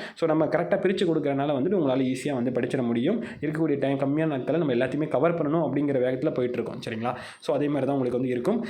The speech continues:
So, இதுல உங்களுக்கு வந்து பாத்தீங்க அப்படின்னா ஒரு வாரத்துல, இப்போ நமக்கு வாரத்துல இப்போ ஜியாகிரஃபி வந்து ரெண்டா கவர் ஆகுதுன்னு வச்சுக்கோங்களேன். So, இதுல வந்து நமக்கு இந்த ஃபஸ்ட்டு டெஸ்ட்லேயே வந்துட்டு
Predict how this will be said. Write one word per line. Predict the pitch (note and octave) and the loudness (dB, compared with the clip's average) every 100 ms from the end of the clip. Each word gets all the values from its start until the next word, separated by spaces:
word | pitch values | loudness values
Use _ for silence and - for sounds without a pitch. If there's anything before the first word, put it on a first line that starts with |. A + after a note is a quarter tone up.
| - | -6
So, | - | -2
இதுல | G3+ G#3+ | 2 4
உங்களுக்கு | G3 F3 F3+ | 4 4 4
வந்து | F#3+ | 4
பாத்தீங்க | E3+ E3+ | 2 2
அப்படின்னா | F3 D3+ A3 D#3+ | 2 2 2 2
ஒரு | C#3+ C#3 | 2 2
வாரத்துல, | E3 G3+ G3 G3 C4 D#4+ - - _ _ _ _ _ - | 2 2 2 2 0 -4 -12 -20 _ _ _ _ _ -6
இப்போ | D#3 | 0
நமக்கு | D#3 C#3+ | 0 2
வாரத்துல | C#3 F3 F3+ F3+ | 2 2 2 0
இப்போ | F#3 | 0
ஜியாகிரஃபி | C#3+ D3 E3+ E3 E3 | 0 0 0 2 2
வந்து | C#3 | 0
ரெண்டா | D#3 C#3 D3 | 0 0 2
கவர் | C3+ C#3 | 2 2
ஆகுதுன்னு | C3 C#3 C#3 | 0 0 -2
வச்சுக்கோங்களேன். | - A#2 A#2+ A#2+ - | -2 -2 -2 -4 -10
So, | - E3 | -8 -4
இதுல | D#3+ D#3 | 0 2
வந்து | F3+ | 2
நமக்கு | G3+ D3 G3 | 0 0 0
இந்த | G3 - | 0 0
ஃபஸ்ட்டு | D#3+ - B3+ | 0 0 0
டெஸ்ட்லேயே | F#3+ - E3 F#3 | 0 2 2 2
வந்துட்டு | B2 B2 | 0 0